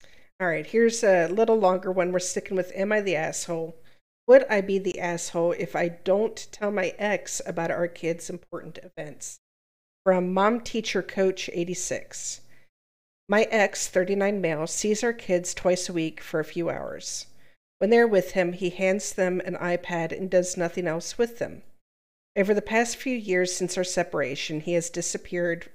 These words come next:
on them for extended periods of time, weeks or months, and refuses to see them take them on days when they are sick. His reasoning is that he doesn't want to get his other daughter,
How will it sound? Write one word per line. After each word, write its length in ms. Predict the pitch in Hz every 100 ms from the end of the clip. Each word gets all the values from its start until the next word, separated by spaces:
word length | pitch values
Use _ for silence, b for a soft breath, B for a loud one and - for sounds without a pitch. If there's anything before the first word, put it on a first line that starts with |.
| - -
on 240 | 170 170
them 280 | 165 151 165
for 160 | - 165
extended 560 | 170 - 185 190 185
periods 420 | - 180 170 170
of 120 | 180 -
time, 240 | 170 170 _ _ _ _ _ _ -
weeks 340 | 208 208 - -
or 100 | 208
months, 540 | 196 147 151 - - -
and 140 | 185
refuses 580 | 185 180 226 233 254 -
to 100 | 202
see 280 | - 220 202
them 300 | 196 185 190
take 360 | - 190 185
them 240 | - 175 170
on 180 | 180 180
days 360 | 170 165 -
when 100 | 165
they 120 | 170
are 80 | 160
sick. 560 | 175 - 202 - - - - _ _ _ _ _ -
His 180 | 190 226
reasoning 460 | 254 262 254 240
is 160 | 214 -
that 160 | 165
he 80 | 175
doesn't 340 | 175 180 220 185
want 160 | 196
to 80 | 202
get 180 | 185 170
his 200 | 180 -
other 220 | 214 214
daughter, 380 | 190 160 160 165